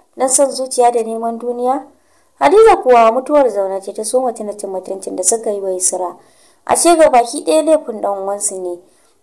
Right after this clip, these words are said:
da ya ja a kansa mutuwa lokacinsa bai ba. Amadu da ke ɗaki shi ma dai cikinsa ya masa sanyi ya ƙosa su tafi wa su Inna ƙorafin abin da suka yi wa Isra. Abba ya sa Adnan ya kira Adam ya miƙe ya fita.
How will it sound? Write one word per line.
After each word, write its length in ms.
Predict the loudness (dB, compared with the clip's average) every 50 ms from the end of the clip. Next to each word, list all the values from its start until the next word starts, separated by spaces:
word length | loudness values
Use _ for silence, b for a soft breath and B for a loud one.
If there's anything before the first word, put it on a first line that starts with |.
| _
da 140 | 2 6 6
ya 80 | 6 6
ja 180 | 6 4 4 4 4
a 80 | 2
kansa 340 | 0 -2 -4 -2 -2 -4 -4
mutuwa 360 | -8 -12 -8 -6 -4 -2 -2
lokacinsa 600 | 0 -2 -2 -2 -4 -8 -10 -6 -4 -4 -4 -4 -6
bai 200 | -6 -8 -8 -6
ba. 260 | -6 -6 -6 -8 -12 _ _ _ _ _ _ _ _ _ _ -2
Amadu 360 | 0 2 2 4 2 2 2
da 100 | 2 0
ke 160 | -2 -4 -4
ɗaki 340 | 0 2 0 0 0 -4 -12
shi 140 | -10 -8 -4
ma 180 | -2 0 0 0
dai 140 | 0 -2
cikinsa 440 | -2 -6 -8 -8 -8 -6 -4 -4 -4 -4
ya 60 | -6
masa 220 | -8 -8 -8 -4
sanyi 380 | -4 -2 -2 -4 -6 -6 -4 0
ya 100 | 0 0 2
ƙosa 360 | 2 0 2 2 2 2 2
su 80 | 0 -2
tafi 360 | -6 -6 -8 -8 -6 -4 -2
wa 100 | -2 0
su 160 | 0 -2 -2
Inna 240 | -2 -4 -4 -6 -4
ƙorafin 540 | -2 0 0 0 0 -2 -4 -6 -6 -6 b b b b b b b b b b
abin 240 | 0 0 0 2 2
da 100 | 2 2
suka 220 | 2 0 -2 -4 -4
yi 140 | -4 -4 -2
wa 100 | -2 -2
Isra. 500 | -2 -2 -2 -2 -2 -2 -2 -4 -4 -8 _ _ _ _ _ _ _ _ _ _ _
Abba 240 | -2 0 2 4 4
ya 100 | 4 4
sa 180 | 4 4 4 4
Adnan 320 | 4 2 -2 -6 -6 -6
ya 80 | -8 -10
kira 320 | -8 -6 -4 -2 -2 -2 -2
Adam 260 | -2 -4 -8 -10 -10
ya 60 | -10
miƙe 300 | -10 -12 -12 -12 -12 -8 -8
ya 60 | -6 -6
fita. 360 | -8 -10 -8 -8 -8 -8